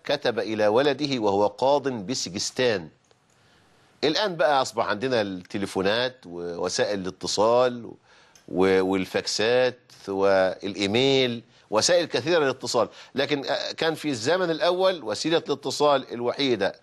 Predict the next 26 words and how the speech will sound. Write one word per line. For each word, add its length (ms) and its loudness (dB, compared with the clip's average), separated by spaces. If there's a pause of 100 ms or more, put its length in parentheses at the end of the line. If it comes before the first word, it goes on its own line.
(280)
عن 260 -2
بعد 320 4 (920)
أن 140 -2
تكتب، 380 -6 (760)
وأن 260 2
يحمل 440 -2
البريد 580 -2
كتابك، 680 -2 (380)
وكان 400 0
البريد 440 -2
يحمل 460 0
على 200 2
الخيل 540 -2
أو 140 0
على 220 2
الإبل، 440 -6 (520)
ويقطع 500 0
المسافات 560 -4
الطويلة 520 -2
في 260 -8
أيام 520 0
عديدة. 520 -4 (840)
لكن 280 -4
حينما 360 0
يأتيني 380 -2
الخطاب 500 -2